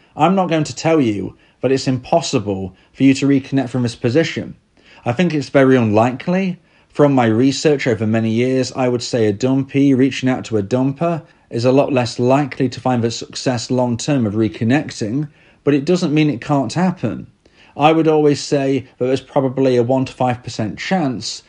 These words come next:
of a dumpee reaching out to a dumper and finding reconnection. So it's not impossible, but I don't advise it,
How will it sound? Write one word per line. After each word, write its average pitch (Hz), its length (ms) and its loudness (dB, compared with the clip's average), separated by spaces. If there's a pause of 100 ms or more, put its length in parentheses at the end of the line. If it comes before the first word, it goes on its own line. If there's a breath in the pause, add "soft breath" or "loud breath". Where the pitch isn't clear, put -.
(160 soft breath)
of 165 180 0
a 165 60 2
dumpee 120 520 -2
reaching 170 340 -2
out 98 160 -6
to 107 160 -4
a 104 60 -2
dumper 104 640 -4 (280 soft breath)
and 120 160 -4
finding 120 460 0
reconnection. 110 920 -2 (240 soft breath)
So 147 220 2
it's 143 140 0
not 185 180 0
impossible, 147 840 0 (200 loud breath)
but 139 80 0
I 143 100 2
don't 151 320 0
advise 151 500 -2
it, - 280 -10